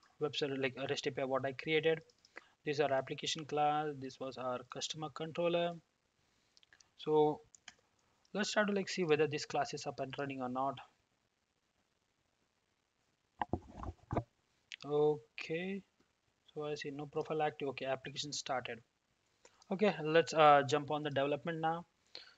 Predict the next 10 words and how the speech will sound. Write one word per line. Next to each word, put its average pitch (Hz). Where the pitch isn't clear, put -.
So 151
we'll 160
be 185
creating 190
a 151
domain, 156
uh, 156
package, 165
uh, 131
domain, 160